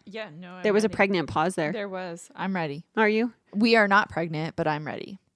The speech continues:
Speaker 2: No, definitely not. That would be immaculate con-,
Speaker 1: <laughs>
Speaker 2: conceiving.
Speaker 1: What do you
Speaker 2: Um,
Speaker 1: got?
Speaker 2: So I was looking at the dad jokes that I have in my book, and we are ready to move on to chapter two, but I was thinking that I was gonna wait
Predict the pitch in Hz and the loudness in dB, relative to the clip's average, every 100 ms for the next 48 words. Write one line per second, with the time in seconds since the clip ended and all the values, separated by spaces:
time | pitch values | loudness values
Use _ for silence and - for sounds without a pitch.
0 | - 254 294 262 208 139 - 214 214 220 | 4 6 10 12 12 8 2 0 2 0
1 | 175 170 160 156 151 117 101 - - 147 | -2 -2 -4 -4 -4 -4 -4 -8 -6 -4
2 | 165 156 151 170 131 139 - - 113 - | -4 -4 -4 -4 -4 -4 -6 -8 -8 -8
3 | - - - 170 175 494 - - - - | -12 -18 -6 -4 -4 -6 -8 -12 -10 -4
4 | 202 - 156 131 156 - _ - - - | -2 0 -2 -2 -6 -10 _ -18 -16 -16
5 | - - _ _ - 170 156 214 - - | -20 -20 _ _ 2 4 6 4 2 -10
6 | - _ - - - 277 381 339 320 294 | -20 _ -20 -20 -6 0 10 12 12 10
7 | 285 294 311 370 381 381 359 - 214 214 | 8 6 4 4 8 8 6 4 6 6
8 | 202 - 240 214 196 175 - - _ - | 4 2 2 4 4 2 0 -10 _ 6
9 | 247 208 196 214 220 - 202 208 208 185 | 8 8 6 2 0 0 0 2 2 0
10 | 196 220 233 196 175 156 - - 220 214 | 2 4 4 6 6 6 0 -6 0 2
11 | 208 196 185 214 233 240 226 180 214 - | 2 2 0 0 4 4 6 4 4 0
12 | 220 196 190 202 208 - 180 202 190 202 | -2 2 2 0 -4 -2 -2 -2 -2 0
13 | 196 208 190 196 - 220 262 277 233 190 | 2 2 2 0 -2 -2 0 2 4 2
14 | 190 202 185 185 180 | 0 -2 2 2 0